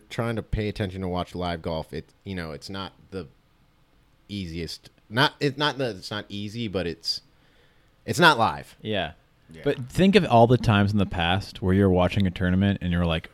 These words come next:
Speaker 2: "Man, I really would have just liked to see Rick do that fucking back nine run where he made five birdies in a row at, you know, T P C Sawgrass, but they didn't show it on the broadcast." Like, you can do that at the Masters now.
Speaker 3: Yeah, no, no.
Speaker 2: Like, you
Speaker 3: I'm,
Speaker 2: can
Speaker 3: I'm
Speaker 2: do
Speaker 3: not
Speaker 2: that.
Speaker 3: saying, I'm not saying that's bad.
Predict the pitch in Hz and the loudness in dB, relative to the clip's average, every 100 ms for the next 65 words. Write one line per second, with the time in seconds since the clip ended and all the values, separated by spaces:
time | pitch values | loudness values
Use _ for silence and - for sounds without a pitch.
0 | - 110 110 110 156 208 226 185 - 135 | -8 -2 -2 0 4 8 8 6 4 -2
1 | - 131 123 - 117 120 - 90 110 - | 4 4 4 2 4 4 2 2 2 4
2 | 95 107 107 101 - 104 113 98 - - | 4 4 4 0 -2 -2 0 -2 -4 0
3 | 107 117 123 113 113 101 104 127 92 92 | 2 2 0 2 2 4 4 4 2 2
4 | 92 101 95 113 104 - 123 107 110 - | 2 0 0 0 0 -2 0 2 2 4
5 | 110 107 107 98 98 117 98 87 87 - | 6 6 4 4 6 6 6 4 0 -8
6 | - - 104 - 120 104 92 90 - 117 | -14 -2 0 0 0 2 2 2 0 0
7 | 110 - 107 123 127 110 95 101 104 107 | 2 0 2 4 4 6 2 4 2 4
8 | 117 101 98 104 117 113 87 76 - 113 | 4 6 4 4 4 2 -2 -2 -6 -8
9 | - 120 131 226 127 - 104 160 202 107 | -2 -2 2 2 2 -4 2 6 8 6
10 | 92 - - 92 95 175 - 101 87 156 | -2 -12 -8 -4 -2 -2 0 0 2 2
11 | 185 190 214 190 107 113 156 214 160 180 | 4 4 2 2 2 2 4 6 8 12
12 | 302 - 175 156 151 165 143 147 131 123 | 12 12 6 0 0 0 0 0 0 0
13 | - 123 | 2 2